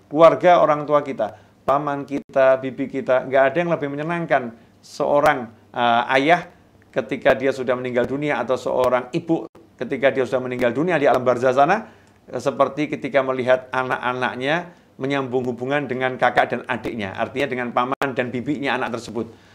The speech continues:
Itu menjadi kesenangan yang luar biasa untuk ahli barzah. Ya, karena itu, ikhwani rahimakumullah,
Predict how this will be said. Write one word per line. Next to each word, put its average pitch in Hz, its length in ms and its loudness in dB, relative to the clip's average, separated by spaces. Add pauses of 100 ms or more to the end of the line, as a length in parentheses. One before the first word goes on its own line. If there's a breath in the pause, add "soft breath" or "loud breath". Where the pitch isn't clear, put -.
Itu 135 160 -4
menjadi 131 320 -2
kesenangan 151 480 -4
yang 143 240 -4
luar 139 160 4
biasa 139 400 4
untuk 151 320 -4
ahli 123 240 0
barzah. 117 480 4 (400 soft breath)
Ya, 95 240 -4 (160)
karena 139 160 4
itu, 170 160 2
ikhwani 185 320 4
rahimakumullah, 151 800 2